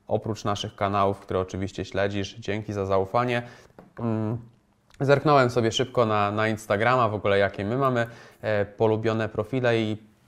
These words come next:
oczywiście pewnie te, które będę ci polecał, w dużej mierze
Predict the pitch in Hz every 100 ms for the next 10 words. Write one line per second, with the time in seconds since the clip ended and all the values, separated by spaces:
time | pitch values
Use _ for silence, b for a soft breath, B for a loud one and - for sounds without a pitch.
0 | - 117 127 127 - 117 113 120 113 -
1 | 120 120 117 110 113 113 110 104 110 113
2 | 113 107 104 110 113 110 107 107 107